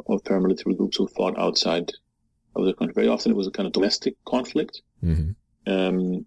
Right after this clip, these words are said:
Speaker 1: and, um, it was, of course, a little easier to hide them also domestically, uh, through distancing,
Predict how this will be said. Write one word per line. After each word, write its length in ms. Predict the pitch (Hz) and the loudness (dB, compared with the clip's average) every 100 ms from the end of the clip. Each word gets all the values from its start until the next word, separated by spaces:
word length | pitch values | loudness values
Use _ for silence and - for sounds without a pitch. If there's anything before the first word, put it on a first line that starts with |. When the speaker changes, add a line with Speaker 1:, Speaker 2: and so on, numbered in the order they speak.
| - | 0
Speaker 1:
and, 360 | 95 95 - - | 2 2 0 -6
um, 480 | 208 190 185 185 185 - | -4 0 0 0 -2 -2
it 100 | 226 | 0
was, 380 | 202 196 - - | 2 0 -2 -8
of 120 | - | -4
course, 160 | - 101 | 0 2
a 60 | |
little 180 | 101 95 | 2 2
easier 360 | 104 101 95 92 | 4 4 4 2
to 140 | - | 0
hide 440 | 85 - 95 107 156 | -4 0 4 4 4
them 140 | - | 2
also 480 | 247 226 233 233 233 | 2 0 0 2 2
domestically, 600 | 214 - - - - 185 - _ _ _ _ - - | 4 2 0 0 0 0 -6 _ _ _ _ -20 -10
uh, 580 | - 98 98 98 - 92 - | -4 -2 0 0 0 -2 0
through 180 | 104 92 | 2 4
distancing, 640 | 101 - - - - 180 | 2 2 2 2 -2 -4